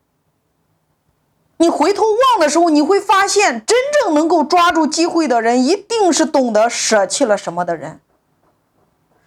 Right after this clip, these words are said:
转型的这条路，可能你会暂时觉得很痛苦，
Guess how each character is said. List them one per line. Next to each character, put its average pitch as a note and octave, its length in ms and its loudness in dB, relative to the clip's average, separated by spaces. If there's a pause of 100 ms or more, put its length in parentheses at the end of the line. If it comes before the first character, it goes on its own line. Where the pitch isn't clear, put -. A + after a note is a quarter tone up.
(240)
转 E4 300 -2
型 D4+ 260 -2
的 G4+ 120 0
这 G4+ 200 -2
条 C#4+ 220 0
路， F#4 340 -2 (400)
可 D4+ 180 0
能 F#4+ 240 -2
你 E4+ 80 0
会 F#4+ 240 -2
暂 G4 260 -2
时 E4+ 140 -2
觉 C4 160 0
得 E4+ 80 2
很 A#3+ 180 -2
痛 C#4+ 220 -2
苦， - 280 -12